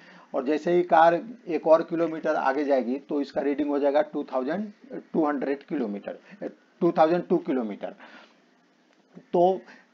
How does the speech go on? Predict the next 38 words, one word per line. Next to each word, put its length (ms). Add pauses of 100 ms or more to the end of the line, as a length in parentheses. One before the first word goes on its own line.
(580)
यहाँ 280
पर 180
starting 380
में 100 (100)
टू 200
थाउजेंड 280
किलोमीटर 480
है 180
और 260
जब 220 (180)
trip 280
को 140
ये 260 (260)
समाप्त 500
करती 320
है 260 (600)
तो 100
उस 160
समय 260
उसका 240
reading 280
हो 100
जाता 260
है 260 (1600)
टू 120
थाउजेंड 440 (800)
फोर 200
हंड्रेड 360 (520)
kilometer। 520 (340)
तो 40
अभी 120
देखिए 260
odometer 500
का 120
reading 280
हो 100
गया 160
ये 180